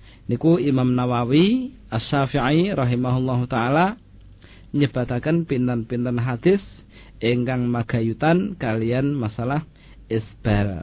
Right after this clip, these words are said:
utawi pakaian ingkang klembreh nutupi polok kagem tiang kakung kala wau. Nggih, hukumipun wonten kalih. Nomor setunggal, menawi tiang isbal kala wau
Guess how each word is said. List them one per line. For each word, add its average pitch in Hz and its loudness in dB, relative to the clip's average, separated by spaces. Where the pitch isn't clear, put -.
utawi 107 -6
pakaian 120 -6
ingkang 110 -6
klembreh 110 -4
nutupi 113 -6
polok 104 -6
kagem 110 -2
tiang 107 -2
kakung 113 -4
kala 95 -6
wau. 90 -6
Nggih, 143 4
hukumipun 139 0
wonten 131 0
kalih. 107 -2
Nomor 127 -2
setunggal, 143 2
menawi 156 4
tiang 160 4
isbal 143 0
kala 143 0
wau 139 2